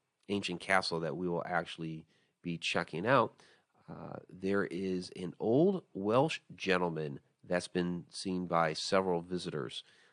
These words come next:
Uh, one of them actually claimed that they had a full-on conversation, uh, with this particular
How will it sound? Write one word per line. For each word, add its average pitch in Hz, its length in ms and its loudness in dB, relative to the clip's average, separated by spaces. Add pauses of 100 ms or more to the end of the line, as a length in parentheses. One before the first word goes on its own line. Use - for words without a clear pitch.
(200)
Uh, - 160 -12
one 156 380 6
of 311 80 4
them 254 200 4
actually 101 480 6
claimed 92 760 4 (280)
that 95 340 2
they 127 100 4
had 139 220 4
a - 80 0
full-on 156 880 4
conversation, 127 1080 2 (440)
uh, 80 180 0
with 104 380 -2
this 92 300 0 (200)
particular 85 880 0